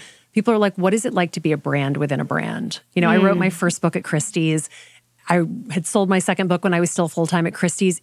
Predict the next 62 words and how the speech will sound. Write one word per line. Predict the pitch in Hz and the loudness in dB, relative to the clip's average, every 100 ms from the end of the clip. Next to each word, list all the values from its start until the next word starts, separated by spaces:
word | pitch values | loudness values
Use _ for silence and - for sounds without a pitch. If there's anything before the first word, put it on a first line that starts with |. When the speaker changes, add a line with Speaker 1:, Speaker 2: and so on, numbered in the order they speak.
| - | -4
Speaker 1:
It | 220 | 0
becomes | 156 202 269 | 2 2 2
an | 240 208 - | 2 0 0
interesting | 202 202 - 208 - - 185 170 | 2 2 2 -2 -2 0 0 2
thing | - 185 147 202 170 | 0 0 0 -2 -2
because | 185 175 185 175 - - _ - | 0 2 2 0 -8 -20 _ -2
you're | 190 196 | 2 2
with | 180 240 | 4 2
a | |
company, | 247 254 233 175 165 | 2 0 2 2 2
but | 160 165 - _ | 0 -2 -6 _
you | 190 202 | 0 2
also | 185 175 180 | 2 0 0
have | 175 170 151 - _ _ - | 2 0 -2 -12 _ _ -2
your | 180 | 2
own | 185 185 | 4 2
company | 170 147 151 | 0 -2 -2
building. | 165 202 226 226 240 247 - - - - | -2 -2 -2 -4 -4 -8 -12 -20 -20 -2
There | 233 | 2
are | 254 | 2
a | |
lot | 247 | 2
of | 285 | 0
friction | - 311 - 262 | -2 -4 0 0
points | - 160 - | 2 0 0
along | 147 147 151 | 0 2 0
the | |
way, | 151 156 160 | 0 0 0
and | 160 | 2
I | |
hear | 170 220 202 | 2 2 2
that | 190 | 0
from | - 175 | 0 0
people | 185 180 170 | 2 2 2
who | 170 | 2
are | 160 | 2
doing | 165 156 | 2 0
the | 151 | 0
same | - 156 | 0 0
thing. | 147 165 170 | 0 0 0
So | 160 180 | 0 0
I | |
would | 160 190 | 0 0
love | 208 | 2
any | 214 202 | 2 0
tips | - 202 - - | 0 -4 -2 -4
or | 165 | -2
thoughts | 165 160 - | -2 -2 -2
you | 170 | -2
have | 143 139 | -2 -4
for | 156 - | -6 -2
our | 160 | 0
listeners. | 156 - 175 - 175 - _ _ _ - | 0 -2 -4 -4 -8 -12 _ _ _ -2
Speaker 2:
Yes, | 220 202 180 - | 2 2 -2 -2
it | 254 233 | 0 4
is. | 226 208 185 | 4 2 0
I | 214 | 0
mean, | 196 | 2
you | 190 | 2
nailed | 190 190 180 | 2 2 2
it. | 165 151 - | -2 -4 -10
So | - - 247 226 214 214 | -10 -2 0 0 0 -4